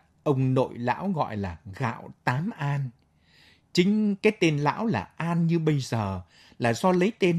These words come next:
từ giống gạo Tám của nhà lão từ thời các cụ nhiều đời để lại. Chuyện này có lẽ là bí mật gia truyền rất ít người biết.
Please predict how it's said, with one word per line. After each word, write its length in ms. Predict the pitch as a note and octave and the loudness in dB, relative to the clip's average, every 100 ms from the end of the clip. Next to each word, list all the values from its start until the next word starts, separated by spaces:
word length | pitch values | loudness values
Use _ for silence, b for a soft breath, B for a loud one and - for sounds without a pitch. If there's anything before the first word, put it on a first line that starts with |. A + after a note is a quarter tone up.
| - | 0
từ 220 | A2+ G2+ | -2 -2
giống 320 | G2+ C#3 G#3+ | 0 0 2
gạo 200 | F3+ A2 - | 0 -4 -4
Tám 280 | C3 D#3+ A#3 - | -2 0 0 0
của 120 | A#2 | -2
nhà 200 | G2 G2+ | 0 -2
lão 420 | F#2 A2 F#3+ B3 b b - | -2 -4 -6 -8 b b -2
từ 140 | B2 | 0
thời 160 | - A2+ | 0 -2
các 260 | - A#3 - | 0 -4 -2
cụ 180 | C#3+ C3+ | -4 -2
nhiều 340 | A#2+ B2+ B2+ | 2 2 2
đời 320 | B2 B2+ A2+ | 2 2 0
để 220 | A2 F2+ | -2 -4
lại. 280 | F#2 A2+ F#2 A#2 - _ _ _ _ _ _ _ _ _ _ _ _ _ | -4 -6 -8 -14 -20 _ _ _ _ _ _ _ _ _ _ _ _ _
Chuyện 300 | - C3 A2 | -6 -4 -4
này 520 | A2+ G2 F#2 F2+ E2+ F2 b b b | -4 -4 -4 -6 -8 -14 b b b
có 120 | - C3+ | 0 2
lẽ 220 | B2 F3 | 2 0
là 220 | C3+ - | -2 -2
bí 300 | B3 C#3 F3 | 0 2 2
mật 260 | C#4 D3+ - | 2 0 0
gia 300 | A#2 C#3+ E3 D3 | -4 -2 0 -2
truyền 440 | - A2 G2 F#2 G2 | -4 -4 -4 -6 -6
rất 260 | - - | -4 -4
ít 180 | - A3+ | -4 -6
người 200 | C#3 F#2+ | -4 -4
biết. 260 | B2 C#3+ | -4 -4